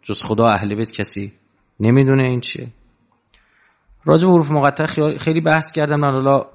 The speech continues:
نم-، وقتش نیست دوباره صحبت کنم راجع. اما حضرت زینب سلام الله علیها داشت تفسیر سورهٔ مریم می‌گفت به زنای کوفه. امیرالمومنین شنید تفسیر حضرت.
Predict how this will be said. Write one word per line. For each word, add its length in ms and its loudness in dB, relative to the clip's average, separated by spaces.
نم-، 180 -4
وقتش 420 -2
نیست 300 -6
دوباره 320 -8
صحبت 480 -8
کنم 140 -8
راجع. 180 -12
اما 460 2
حضرت 240 0
زینب 220 0
سلام 300 0
الله 120 0
علیها 240 0
داشت 200 -4
تفسیر 680 -4
سورهٔ 360 0
مریم 420 0
می‌گفت 280 -4
به 80 -4
زنای 420 0
کوفه. 440 -4
امیرالمومنین 1120 0
شنید 640 -2
تفسیر 360 -4
حضرت. 340 -8